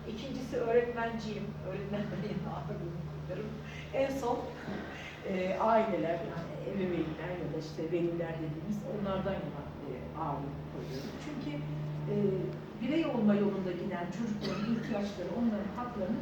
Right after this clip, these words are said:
çok, e, önemsememiz gerekiyor. Bunu önemserken de abartılı davranışlardan, e, kaçınmamız gerekiyor. E, biz eğitim sırasında, yani grup çalışmalarında şunu söylerdik. İki tane daire düşünün arkadaşlar.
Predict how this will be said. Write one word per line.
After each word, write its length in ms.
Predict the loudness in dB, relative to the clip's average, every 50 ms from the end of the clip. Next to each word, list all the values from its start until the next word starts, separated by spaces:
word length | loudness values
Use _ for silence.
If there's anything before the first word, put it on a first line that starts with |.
| -2 -4
çok, 100 | -6 -6 -6 -6 -8 -8 -8 -8 -6
e, 20 | -6 0 4 6
önemsememiz 640 | 6 8 8 6 4 4 6 6 6 6 4 0 0 2
gerekiyor. 400 | 0 0 0 0 -2 -2 -2 -2 0
Bunu 100 | 0 0 0 0
önemserken 680 | 0 0 0 -2 -2 0 0 0 0 0 0 0 0 0 2
de 120 | 2 2 2 0 -2 -6 -6 -6 -6 -2 0
abartılı 520 | 2 4 6 6 6 4 4 2 2 4 4
davranışlardan, 760 | 4 4 4 4 2 0 0 -2 -2 0 0 2 2 2 0 0 -2 -4 -6 -6 -6 -6 -4 -4
e, 40 | -2 -2 0 2
kaçınmamız 580 | 4 4 4 4 2 2 4 4 4 4 4 2 2
gerekiyor. 460 | 0 0 0 -2 -2 -2 -2 -2 -2 -4 -4 -6 -6 -6 -6 -6 -6 -6 -6 -2 -2
E, 40 | 0 0 2 2 2 2 2
biz 120 | 2 2 0 0 -2 -4 -4 -4 -4 -4 -4 -2 0 2 2 4
eğitim 300 | 4 2 0 0 -2 -2 -2 -2 -4 -4
sırasında, 500 | -2 -2 0 0 -2 -2 -2 0 2 2 4 4
yani 140 | 2 2 0 0 -2
grup 180 | -2 -2 -2 -2 -2
çalışmalarında 720 | -2 -2 -2 -2 -2 -2 -2 0 0 0 0 0 -2 -2 -2 -2
şunu 160 | -2 -2 -2 -2 -2 -2
söylerdik. 440 | 0 0 0 0 0 0 -2 -2 -4 -4 -6
İki 180 | -6 -4 -4
tane 220 | -2 -2 -2 0 0 2 4
daire 260 | 4 4 6 4 2 2 0
düşünün 320 | -2 -4 -4 -4 -4 -2 -2 0 0
arkadaşlar. 520 | 0 0 -2 -2 -2 -2 -2 -2 -4 -4